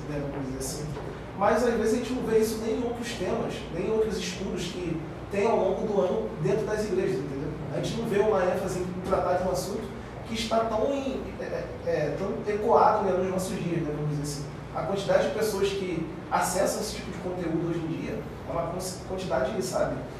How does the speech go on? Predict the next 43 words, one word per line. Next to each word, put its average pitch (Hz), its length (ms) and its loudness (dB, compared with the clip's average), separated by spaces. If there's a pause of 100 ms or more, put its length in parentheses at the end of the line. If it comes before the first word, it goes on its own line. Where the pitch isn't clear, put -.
(120)
signi-, - 380 -6 (160)
significativa 233 720 0
demais 240 520 2 (360)
para 180 200 2
que 196 140 -2
não 214 140 0
seja 214 280 2
abordado 190 440 2
em 220 40 2
nenhum 208 300 2
tema 196 220 2
na 151 80 0
igreja. 147 280 -2 (200)
Então, 156 200 -2 (440)
é, 147 280 0
é 160 80 4
mais 180 160 2
ou 180 80 -2
menos 185 220 0
essa 175 180 2
questão 185 280 -2
que 180 120 -2
eu 196 260 2 (200)
acho 160 260 0
que 180 60 -4
o - 40 -2
tabu, 175 440 4 (240)
às 156 160 2
vezes, 170 180 0
acaba 165 240 2
sendo 180 280 -2
prejudicial, 156 600 0 (380)
entendeu? 147 280 -2
E 151 60 4
acaba 151 320 4
acarretando 170 440 0
na 165 100 0
manutenção 185 680 0 (420)
de 156 60 -4
pessoas 180 420 0
nesse - 300 -4
vício, 156 260 -4 (140)
entendeu? 147 240 -4